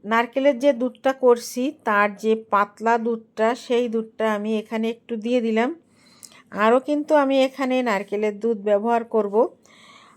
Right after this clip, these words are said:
আর আগে থেকে যদি আমি আমার মায়ের কাছে শুনছি যে আমরা সিদ্ধ করে না নিলে, আগে থেকে নারকেলের দুধটা দিয়ে দিলে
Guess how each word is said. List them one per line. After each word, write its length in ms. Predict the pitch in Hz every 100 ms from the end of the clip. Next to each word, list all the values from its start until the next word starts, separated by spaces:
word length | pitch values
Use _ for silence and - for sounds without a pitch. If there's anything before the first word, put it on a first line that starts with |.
| - -
আর 240 | 214 208 202 -
আগে 280 | 190 226 285 302 269 254
থেকে 260 | - 294 294
যদি 400 | 247 254 226 247 247 247 - _ _ _ -
আমি 260 | 214 233 226 214
আমার 300 | 214 214 214
মায়ের 340 | 208 180 208
কাছে 260 | 220 285 311
শুনছি 460 | 302 294 269 - 262 247
যে 220 | 220 214 226 240
আমরা 320 | - 202 202 220
সিদ্ধ 340 | 220 233 208 247
করে 280 | 254 254 254
না 180 | 240 208 208
নিলে, 320 | 220 208 233 - _ _ _ - _ - -
আগে 220 | 202 214
থেকে 240 | 226 277 285
নারকেলের 480 | 262 233 226 240 240 214
দুধটা 360 | 247 - 240
দিয়ে 260 | 226 233 226
দিলে 280 | 220 220